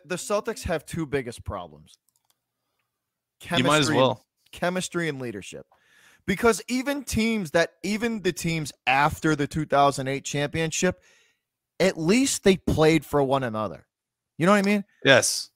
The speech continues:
Speaker 1: At least
Speaker 2: Yeah.
Speaker 1: they played for one another and played for the team and truly enjoyed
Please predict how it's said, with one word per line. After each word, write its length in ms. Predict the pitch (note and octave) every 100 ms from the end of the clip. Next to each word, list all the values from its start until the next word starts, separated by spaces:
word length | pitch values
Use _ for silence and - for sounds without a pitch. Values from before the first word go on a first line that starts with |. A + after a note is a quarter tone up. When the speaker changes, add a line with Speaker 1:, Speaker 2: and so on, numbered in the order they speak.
| -
Speaker 1:
At 180 | G#3 G3
least 180 | B3 C#4+
Speaker 2:
Yeah. 140 | A#3+
Speaker 1:
they 120 | B3+
played 420 | B3+ - G#3+ A#3 -
for 140 | A3
one 160 | G3 F#3+
another 340 | F3 F3 E3+
and 140 | C#3+ -
played 300 | E3 F3+ E3
for 100 | E3+
the 120 | D#3
team 440 | - - E3+ D#3
and 120 | C3+ B2
truly 500 | - G#3+ G#3+ G3+ F3
enjoyed 640 | D3 C3 D#3 E3 D#3+ C#3